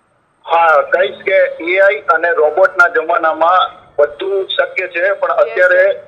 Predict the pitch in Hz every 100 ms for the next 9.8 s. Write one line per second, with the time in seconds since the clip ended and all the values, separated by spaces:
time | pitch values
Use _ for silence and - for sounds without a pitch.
0 | - - 127 151 - - - 190 185 -
1 | - - - - - 165 - - 175 190
2 | - 135 156 165 170 - - 151 151 156
3 | 185 175 175 175 170 160 165 - 170 170
4 | 156 156 170 170 - 151 147 156 156 156
5 | 147 143 135 151 - 214 208 202 202 214
6 | 220 214 185 185 185 180 196 - 185 180
7 | 180 160 160 185 160 151 170 151 156 -
8 | - 180 - 143 170 - 165 160 175 175
9 | - 131 147 147 160 160 165 160